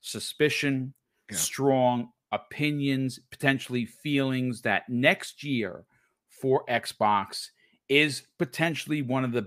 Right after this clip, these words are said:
Speaker 1: best years. It's shaping up to be one of the best years in platform history. Now, that's, that's, that's a statement, because
Speaker 2: Mm-hmm.
Speaker 1: last year they had a lot of big titles that included Forza Horizon five, which gets its new D L C,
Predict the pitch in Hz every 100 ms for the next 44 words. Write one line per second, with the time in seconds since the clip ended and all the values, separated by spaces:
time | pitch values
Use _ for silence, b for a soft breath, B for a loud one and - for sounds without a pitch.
0 | - 143 139 - 131 127 110 87 85 139
1 | - 240 226 190 170 139 135 - 147 127
2 | 135 110 127 143 143 110 104 160 170 185
3 | B B B 110 101 156 143 - 139 143
4 | 127 117 - 113 - 117 110 - 120 107
5 | 104 113 - 101 101 98 110 185 226 -
6 | - B B B _ 175 220 - 190 214
7 | 160 - 117 - 76 _ - - b b
8 | 135 147 123 117 135 190 214 - 147 135
9 | 117 110 117 110 95 104 117 120 131 -
10 | - - 156 117 120 104 101 - 117 117
11 | 127 120 98 110 - 226 143 143 - -
12 | 98 95 104 117 - _ - 120 110 95
13 | 87 80 160 175 165 123 113 - 123 113
14 | 104 120 113 113 107 104 - 101 107